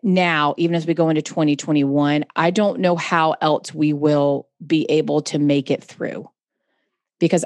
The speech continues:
I am so hopeful for what is to come in the next few months. I see the end in sight.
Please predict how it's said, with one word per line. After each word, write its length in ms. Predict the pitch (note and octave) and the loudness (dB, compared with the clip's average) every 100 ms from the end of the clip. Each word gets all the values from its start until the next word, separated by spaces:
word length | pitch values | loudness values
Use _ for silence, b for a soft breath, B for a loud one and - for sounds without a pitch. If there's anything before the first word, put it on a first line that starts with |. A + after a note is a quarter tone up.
| - | 0
I 260 | F3 G3 | 0 2
am 140 | G3+ F#3 | 0 -2
so 340 | - F3+ F#3 | 0 0 0
hopeful 800 | F3 - F#3 - - - D#3 - | -2 -2 -2 -2 -4 -4 -4 -10
for 220 | _ - D#3+ | _ 0 0
what 520 | D#3 D#3+ D#3 - - _ | 2 0 0 -4 -14 _
is 160 | - D3+ | -6 -4
to 100 | - | -6
come 520 | - F#3 D#3+ C#3 D3 | -4 0 2 2 -2
in 140 | - D3+ | 0 2
the 80 | C#3 | 2
next 340 | C#3+ C3+ - | 2 -2 -6
few 180 | - D3 | 0 0
months. 540 | C#3 C3 C3 - - - _ _ b b | 0 -2 -4 -6 -6 -12 _ _ b b
I 140 | - E3 | -4 -4
see 400 | E3 - G3+ F#3+ | -4 -2 0 2
the 200 | E3+ D#3+ | 0 2
end 200 | D3+ C#3+ | 2 0
in 120 | C#3 | -2
sight. 460 | C3+ C3+ C#3 D3+ | -2 -6 -8 -10